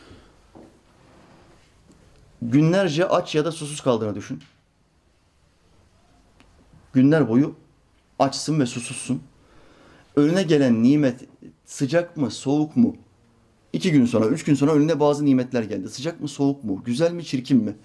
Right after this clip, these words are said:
Bakar mısın, bakmaz mısın? Asla bakmazsın. Çünkü açsın ve susuzsun. Su çamurlu mu, çamursuz mu? Arıtılmış mı, arıtılmamış mı? Bakar mısın? Bakmazsın. Çamurlu mamurlu bakmazsın. Çünkü iki gündür su içmiyorsun.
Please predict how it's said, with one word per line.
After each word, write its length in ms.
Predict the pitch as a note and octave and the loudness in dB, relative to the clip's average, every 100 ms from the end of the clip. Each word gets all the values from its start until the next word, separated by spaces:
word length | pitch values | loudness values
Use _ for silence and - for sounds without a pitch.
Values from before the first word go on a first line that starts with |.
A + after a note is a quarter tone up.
| _ _ | _ _
Bakar 320 | G#2+ C3 D#3 G3+ | -2 -2 -2 -4
mısın, 240 | E3 F#3 | -4 -4
bakmaz 280 | D3 C#3+ G#2 | -4 -2 -6
mısın? 240 | - - _ _ _ - - - - _ _ _ | -6 -12 _ _ _ -20 -20 -20 -20 _ _ _
Asla 360 | G#2+ - G#2 F#2+ | -8 -8 -6 -8
bakmazsın. 440 | F#2 - - - - | -8 -10 -12 -12 -14
Çünkü 220 | - - | -12 -10
açsın 420 | - D#3 - G3 | -10 -10 -8 -6
ve 60 | E3+ | -8
susuzsun. 500 | D#3+ D#3+ E3+ - - - - - - - - - - | -8 -10 -12 -14 -18 -20 -20 -20 -20 -20 -20 -20 -14
Su 360 | - A3+ A#3 | -4 0 0
çamurlu 420 | A3 G#3+ G#3 A3 | 2 2 2 4
mu, 80 | A#3 | 2
çamursuz 440 | A#3 G#3 G#3 A3 F#3 | 2 0 -2 -4 -2
mu? 220 | A#2 - - _ _ _ - | -2 -4 -16 _ _ _ 0
Arıtılmış 440 | F3 E3+ A3 C4 | 0 2 0 2
mı, 100 | A3+ | 2
arıtılmamış 460 | G#3 G#3 F#3+ C#3 - | 2 0 0 0 -4
mı? 100 | - - _ - | -14 -18 _ -4
Bakar 260 | C3+ E3 C4 | 0 2 0
mısın? 280 | F3+ - - _ _ _ _ _ _ _ _ B2+ | -4 -12 -16 _ _ _ _ _ _ _ _ -6
Bakmazsın. 480 | C3 D3+ E3+ - | -4 -4 -4 -6
Çamurlu 360 | - C#3 D#3 E3+ | -4 0 2 2
mamurlu 300 | E3 E3 E3+ | 2 0 0
bakmazsın. 420 | C#3+ F#3+ F#3 C#3 C#3+ | -4 -6 -8 -8 -8
Çünkü 160 | D3 | -2
iki 200 | D3 F#3 | -2 -2
gündür 200 | G#3 G3+ | -8 -6
su 120 | - | -6
içmiyorsun. 400 | G3 - G2+ - | -6 -4 -4 -4